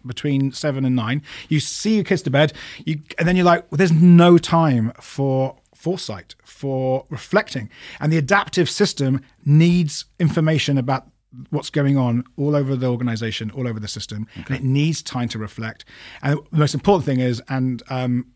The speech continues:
Speaker 1: we, I won't go deep into this, but there is a, two brain networks in our brain that we've now seen. One of them is very good at solving problems quickly, but only problems we've solved before. Uh, what we call in our work control and protect mode.
Speaker 2: Yep.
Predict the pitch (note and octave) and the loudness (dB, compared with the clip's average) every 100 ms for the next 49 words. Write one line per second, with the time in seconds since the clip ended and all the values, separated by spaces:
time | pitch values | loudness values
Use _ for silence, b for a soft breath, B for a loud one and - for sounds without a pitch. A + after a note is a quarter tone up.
0 | _ A#2 - _ - C#3+ C3 A#2+ C3 B2 | _ -20 -20 _ -4 -2 -2 -2 -2 -4
1 | A#2 B2 - C#3 - C3+ C#3 C3 B2+ C3+ | -4 -4 -4 -10 -8 -6 -2 -2 -4 -8
2 | B B - A3+ E3+ E3+ D3+ B2+ B2 - | B B 0 2 4 2 2 0 -4 -2
3 | D3+ B2 A#2 A2 A2 A2+ b b C3 B2+ | -2 -2 -4 -4 -4 -6 b b -6 0
4 | E3 F3+ - D3+ B2+ A#2+ C#3+ F3+ F3+ C#3+ | 2 2 0 -2 0 0 0 0 0 0
5 | D#3 C3+ C#3 C3 - C#3+ B2+ B2+ B2 A#2+ | 0 0 -2 -4 -2 -2 0 -2 -2 -4
6 | A#2+ - - - A#2+ A2+ b b b - | -4 -6 -10 -8 -8 -8 b b b -12
7 | - F3+ E3 - D3+ C#3 C3 - C3+ G#2 | 0 2 2 2 0 0 -2 -2 -4 -4
8 | - D#3 F3+ _ _ _ _ B B B | -8 -10 -10 _ _ _ _ B B B
9 | B - C#3 D3 D3+ - D3+ C3+ C3 C3 | B -10 -6 0 0 4 2 2 0 2
10 | B2+ B2+ - A#2 C#3 B2+ A2 - F3 E3 | 0 -2 -4 -4 -2 -2 -4 -2 -2 0
11 | D#3+ D3 - G2 | 0 0 -4 -10